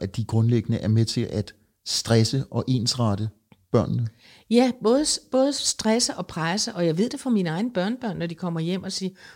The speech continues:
Speaker 2: "Uh, sådan, sådan og sådan." Altså ikke fordi de klarer sig dårligt, men de bliver meget, meget fokuseret på det. Øh, og det andet, det er, at det, det gør, øh, det, det gør det ved børnene,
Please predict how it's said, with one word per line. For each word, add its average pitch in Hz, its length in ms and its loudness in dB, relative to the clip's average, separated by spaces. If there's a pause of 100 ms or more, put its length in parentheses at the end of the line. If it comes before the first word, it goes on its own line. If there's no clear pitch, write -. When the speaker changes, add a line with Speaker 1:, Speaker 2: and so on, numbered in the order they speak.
(140)
Speaker 2:
"Uh, 214 220 4 (360)
sådan, 156 340 -2
sådan 165 240 -2
og 170 80 -4
sådan." 131 260 -4 (180)
Altså 143 220 -4
ikke 123 200 -8
fordi 185 200 -8
de 165 100 -12
klarer 160 280 -4
sig 170 180 -8
dårligt, 151 280 -4
men 196 100 -2
de 208 120 -8
bliver 233 180 -2
meget, 226 360 -2
meget 165 240 -4
fokuseret 151 540 -8
på 117 140 -6
det. 117 140 -10 (720)
Øh, 175 520 4
og 180 140 -2
det 190 120 -2
andet, 226 320 2
det 254 180 0
er, 202 160 0 (100)
at 196 200 -6
det, 202 280 2 (400)
det 220 120 2
gør, 226 400 2 (340)
øh, 220 80 2 (600)
det, - 60 -6 (200)
det 214 100 0
gør 240 160 2
det 254 200 0
ved 254 100 2
børnene, 220 540 0